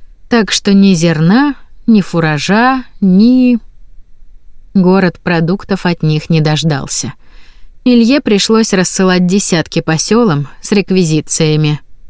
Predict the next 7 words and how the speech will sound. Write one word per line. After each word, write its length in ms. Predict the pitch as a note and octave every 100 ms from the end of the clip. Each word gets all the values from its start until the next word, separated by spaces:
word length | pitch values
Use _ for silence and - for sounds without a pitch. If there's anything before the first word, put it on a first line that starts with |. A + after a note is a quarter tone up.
| -
строго-настрого 1120 | - - G3 G#3 A3 A#3+ G#3+ D3+ - D#3+ D#3+
запретив 580 | D#3 - D#3 - F3 D#3
грабить, 640 | E3 F#3 A#3 C#3+ - - -
убивать, 600 | F#3+ D#3+ D3 F#3+ - - - - -
насиловать. 920 | F#3 E3 - - A3+ G#3+ D3 D3+ - - - - - - - - - -
Обнаружили 760 | G#3 F#3+ G#3 A3 F4 B3 E3
сено? 540 | D3+ - E3 D3+ D3